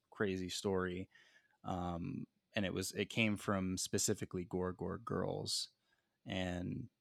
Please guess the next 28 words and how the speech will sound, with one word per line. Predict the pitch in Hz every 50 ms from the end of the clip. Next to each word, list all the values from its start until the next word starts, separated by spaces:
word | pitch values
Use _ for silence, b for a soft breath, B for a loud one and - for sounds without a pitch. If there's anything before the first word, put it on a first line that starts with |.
| _ -
you | 104 104 107 117 131 139 139 139 135 135 110 - _ _
are | - 117 110
both | 101 101 101 110 110 107 -
fans | - - 104 95 92 90 90 -
of | 90 90 -
H | 95 98 - - -
G | - 95 92
Lewis, | 95 95 92 95 98 -
and | 101 107
that's | 127 151 - -
not | 110 117 120 117
a | 104
name | 98 92 92 95 95 92 87
that | 92 92
a | 90
lot | 90 92 90 92
of | 90 -
people | 95 90 - - 92 90 90 - - _ _ _ _ _ _ _ -
are | - 92
familiar | - - 101 92 95 95 110 123 - -
with, | 90 92 - - - - - - _ _ _
but | - 98
he's | 101 101 98 90 - - - - - _ -
the | 104 98
godfather | 95 95 101 113 110 - - 95 92 90 90 90 90 92
of | 92 90 90 95 - b b b b b b b b b b _
splatter | - - - - 101 98 98 98 92
horror | 95 95 95 95 95 92 92 90 90